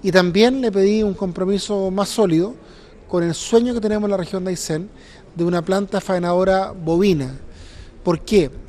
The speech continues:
Porque en nuestra región no tenemos dónde faenar los animales, dónde filetear. Y eso significa que, eh, tenemos que llevar los animales, por ejemplo, en barcaza, a la décima región, a la novena región. Los animales llegan todos machucados, con mucho P H, eso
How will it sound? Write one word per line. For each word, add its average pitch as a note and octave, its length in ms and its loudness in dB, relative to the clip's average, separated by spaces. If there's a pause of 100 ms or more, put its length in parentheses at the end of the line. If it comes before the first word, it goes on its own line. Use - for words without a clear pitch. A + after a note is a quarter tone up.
Porque F3+ 460 -4
en F#3 60 -2
nuestra A3 240 0
región A3 300 -2
no G#3+ 100 0
tenemos G#3 280 0
dónde G#3+ 240 -2
faenar F#3+ 680 0
los F#3 180 0
animales, E3+ 560 0
dónde E3+ 260 -2
filetear. E3 600 2 (680)
Y F3 120 6
eso G#3 180 4
significa A3 680 -2 (460)
que, F3+ 460 4
eh, D#3 280 -2
tenemos F#3 280 0
que - 100 -6
llevar F3+ 200 6
los F#3 120 4
animales, F3 380 2
por F3 120 -4
ejemplo, E3+ 300 -6
en E3 100 -4
barcaza, G3+ 640 -2 (480)
a D3+ 80 -4
la D3 100 4
décima F#3+ 360 2
región, F#3+ 480 0
a D#3+ 100 -2
la C#3 60 -4
novena D#3 280 -2
región. F#3+ 520 0 (460)
Los D#3 200 2
animales E3 400 0
llegan E3 260 0
todos F#3+ 260 0
machucados, F#3+ 720 4
con D#3 240 -8
mucho E3+ 280 -6
P F#3+ 160 0
H, G3+ 500 2
eso E3+ 300 -10